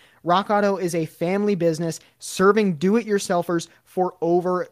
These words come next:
the last twenty years. Rock Auto's prices are reliably low for every single customer, and they have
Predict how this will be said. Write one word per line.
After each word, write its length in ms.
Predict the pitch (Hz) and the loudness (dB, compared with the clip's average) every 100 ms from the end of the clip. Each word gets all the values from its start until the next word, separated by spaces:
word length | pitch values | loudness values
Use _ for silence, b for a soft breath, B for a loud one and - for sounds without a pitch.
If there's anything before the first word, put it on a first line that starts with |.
| _ | _
the 320 | 165 180 175 - | -8 -6 -6 -6
last 440 | 156 156 151 - - | -4 -4 -6 -8 -18
twenty 440 | - 151 147 147 147 | -14 -8 -4 -4 -6
years. 440 | 156 185 196 131 B B | -6 0 2 0 B B
Rock 300 | - 160 185 | -6 -4 -2
Auto's 280 | 196 196 185 | -2 -2 -2
prices 420 | - 170 170 165 - | -2 -2 -2 -6 -4
are 120 | 147 | -2
reliably 640 | 147 139 131 165 190 180 170 | -2 -2 -2 0 0 0 0
low 300 | 160 160 156 b | 2 2 0 b
for 320 | - 170 160 - | -6 -4 -4 -4
every 360 | 151 151 160 | -4 -2 -2
single 360 | 156 160 151 143 | -4 -4 -2 -4
customer, 540 | - 185 - 165 156 - b - | -4 -8 -6 -6 -6 -8 b -4
and 120 | 190 | -2
they 80 | 196 | 0
have 200 | 214 | 0